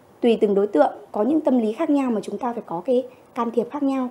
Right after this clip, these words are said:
Chính vì thế mà cái việc can thiệp tâm lý này nó đòi hỏi chúng ta phải làm một cách tích cực. Thì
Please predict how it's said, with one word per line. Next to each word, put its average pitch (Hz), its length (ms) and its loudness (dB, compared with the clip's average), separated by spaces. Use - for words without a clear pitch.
Chính 277 180 6
vì 320 100 10
thế 240 320 6
mà 320 60 0
cái 226 140 2
việc 269 200 2
can 254 200 0
thiệp 240 240 4
tâm 247 140 4
lý 214 200 4
này 262 240 2
nó 190 140 2
đòi 202 220 0
hỏi 196 200 -2
chúng 208 180 -2
ta 254 180 0
phải - 320 -4
làm 202 180 -2
một 202 100 -6
cách 269 160 -4
tích - 160 -2
cực. - 220 4
Thì 277 120 2